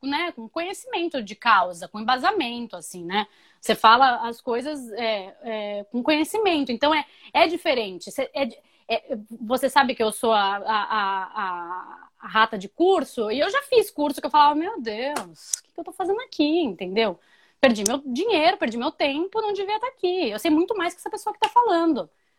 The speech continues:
sabe assim? Então, é, é, também isso é importante, porque os cursos de... agora, então, né,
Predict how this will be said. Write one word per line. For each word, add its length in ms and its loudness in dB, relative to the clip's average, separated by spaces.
sabe 260 2
assim? 380 0
Então, 540 2
é, 640 2
é, 40 -4
também 440 2
isso 140 -4
é 40 2
importante, 800 -4
porque 180 0
os 160 6
cursos 400 4
de... 140 0
agora, 480 6
então, 400 -4
né, 260 -8